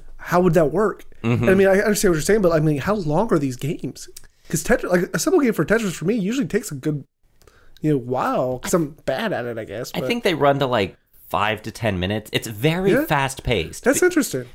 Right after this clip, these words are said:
Speaker 2: because you're getting these lines popping up all the time, and, like,
Speaker 1: Yeah.
Speaker 2: if you run into a good player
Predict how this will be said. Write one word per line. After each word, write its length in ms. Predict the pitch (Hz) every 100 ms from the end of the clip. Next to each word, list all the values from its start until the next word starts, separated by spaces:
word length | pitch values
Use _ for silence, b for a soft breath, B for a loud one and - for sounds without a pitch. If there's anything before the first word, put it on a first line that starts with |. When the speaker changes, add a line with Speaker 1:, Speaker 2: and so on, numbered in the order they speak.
| -
Speaker 2:
because 340 | 131 156 127
you're 100 | 135
getting 300 | 110 135 160
these 240 | 156 139
lines 400 | 123 120 123 123
popping 460 | - - 113 117 104
up 260 | 104 104 -
all 180 | 101 107
the 80 | 98
time, 520 | - 101 107 113 113
and, 140 | 107 104
like, 180 | 101 165
Speaker 1:
Yeah. 160 | 160
Speaker 2:
if 80 | 190
you 140 | 123
run 200 | 156 165
into 280 | 151 139 135
a 40 | 98
good 240 | 101 107
player 540 | - 92 107 123 131